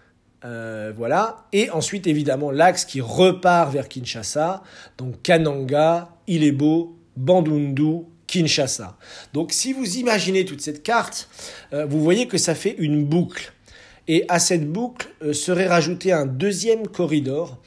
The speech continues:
donc qui serait une transversale, on pourrait dire, euh, en quelque sorte, qui traverserait le pays et qui partirait de Buta pour aller à Kisangani, puis Kindu, puis Kasongo. Alors je vous invite évidemment à écouter, euh, cette émission avec une carte sous les yeux,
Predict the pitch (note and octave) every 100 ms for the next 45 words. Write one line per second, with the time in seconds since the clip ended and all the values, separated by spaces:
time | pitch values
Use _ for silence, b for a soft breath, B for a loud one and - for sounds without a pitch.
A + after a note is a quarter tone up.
0 | B B _ C3+ C3+ C#3+ - E3+ F3 E3+
1 | D3 C#3 C3 G3+ F#3+ D#3 E3 - G#3 A3
2 | F3 B2+ C#3 C#3+ C#3 F3 D3+ B2+ A#2 A#2+
3 | D3+ D3 C3+ F#3+ G3 D#3 - - G#3 F#3+
4 | - F#3+ E3+ - D3 D3 F3+ B B B
5 | B D3 C3+ F3+ G3+ - - F#3+ F3 C#3+
6 | C3+ F3+ F3+ E3+ G#3+ - b b _ -
7 | D#3+ E3+ F3+ D3+ - G#3+ A3+ G#3+ F3+ E3
8 | D#3+ F#3 - - - F3+ - A#3+ A3 E3+
9 | F3+ G#3 - - F#3+ F#3+ - F#3 E3+ E3+
10 | D3 C3 - - B2 B2 D3 F#3 F#3+ F3+
11 | E3+ F3 D#3+ D3 D3+ D#3+ D3 C3+ E3+ E3+
12 | E3+ E3+ - A3+ D3 F3 E3+ E3 - F#3
13 | E3 E3 A#2+ A#2+ C3 B2 - G3+ - D3+
14 | - E3 C#3+ C#3+ A#3